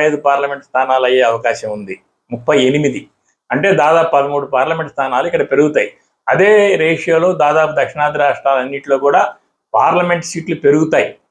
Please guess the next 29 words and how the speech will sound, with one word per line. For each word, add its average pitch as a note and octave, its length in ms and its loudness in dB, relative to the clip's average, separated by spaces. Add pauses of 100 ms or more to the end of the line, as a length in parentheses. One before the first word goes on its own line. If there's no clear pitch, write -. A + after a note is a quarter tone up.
(320)
కానీ G3 260 2 (180)
ఉత్తరాదిలో F#3 540 2 (220)
పార్లమెంట్ E3+ 440 -2
సీట్లు F#3+ 260 -4 (340)
ఇక్కడ D3 380 -4 (100)
కంటే F3+ 240 0 (100)
అధికంగా E3+ 440 -2 (100)
పెరుగుతాయి. C#3 400 0 (460)
ఆ C3 80 2 (120)
ఒకటి G3 300 0
మీకు F3+ 180 0
అభ్యంతరంగా D#3 560 0
ఉంటే A#2+ 200 0 (580)
ఈ - 20 0 (120)
డీలిమిటేషన్ A3 640 2
అనేది F3 320 0
ఎలాంటి G#3 340 2
ప్రాతిపదిక E3 540 2
మీద D#3 180 -2
జరగాలని C#3+ 500 0 (140)
ఒక B2+ 180 -4
విధి E3+ 240 -6
విధానాలను E3 540 0
రూపొందించుకోవడం C3+ 720 -4
అవసరం. C#3+ 300 -2 (460)
ఒకవేళ F3 300 2 (120)
జనాభా E3 360 2 (120)
ప్రాతిపదిక D#3+ 460 -2 (100)
మాత్రమే D3+ 420 -8